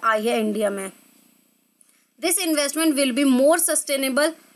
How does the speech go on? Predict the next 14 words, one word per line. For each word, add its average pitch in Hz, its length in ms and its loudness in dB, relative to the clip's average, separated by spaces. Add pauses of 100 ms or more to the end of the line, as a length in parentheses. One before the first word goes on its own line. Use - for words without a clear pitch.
(200)
since 330 220 0
N 277 180 -2
R 269 140 0
I 294 200 2
investor 277 360 -2
are 277 200 2 (140)
long 277 340 0
term 285 580 -2 (220)
investor 247 520 -2 (100)
compared 262 600 0
with 254 140 -8 (260)
other 254 300 -2
foreign 233 320 0 (120)
investors। 220 600 -2